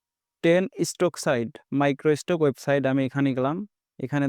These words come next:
দেখি কি কি আছে, টপ টেন যেগুলো আর কি। তো সবচেয়ে প্রথম দেখেন যেটা Shutterstock, ডিপোজিট ফটো,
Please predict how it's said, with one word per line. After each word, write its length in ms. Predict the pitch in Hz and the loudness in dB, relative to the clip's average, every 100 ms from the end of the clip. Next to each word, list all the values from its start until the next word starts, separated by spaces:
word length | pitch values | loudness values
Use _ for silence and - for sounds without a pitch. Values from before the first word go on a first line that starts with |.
| 131 | 0
দেখি 200 | 135 143 131 | 0 -2 -2
কি 80 | 151 135 | -4 0
কি 80 | 139 123 | 0 0
আছে, 220 | - 131 175 _ _ _ - | -2 -6 -6 _ _ _ -4
টপ 140 | 139 - - | -4 -4 0
টেন 180 | 147 147 135 | 4 4 2
যেগুলো 300 | 127 110 123 120 | 0 0 -2 -2
আর 60 | - | -4
কি। 120 | 143 208 _ _ _ _ _ | -4 -4 _ _ _ _ _
তো 40 | 156 147 - | 0 0 0
সবচেয়ে 560 | 180 196 _ - 220 - | 0 0 _ 0 0 2
প্রথম 280 | 190 165 202 202 | 0 0 0 2
দেখেন 220 | 156 139 139 | 2 2 2
যেটা 200 | 135 135 165 | 2 2 0
Shutterstock, 640 | - 143 135 131 - 151 190 _ _ _ _ _ | -2 -4 -2 -2 -2 -2 -2 _ _ _ _ _
ডিপোজিট 520 | 139 135 147 170 175 180 - | -4 -2 0 2 0 -2 -6
ফটো, 280 | 131 139 | -4 -2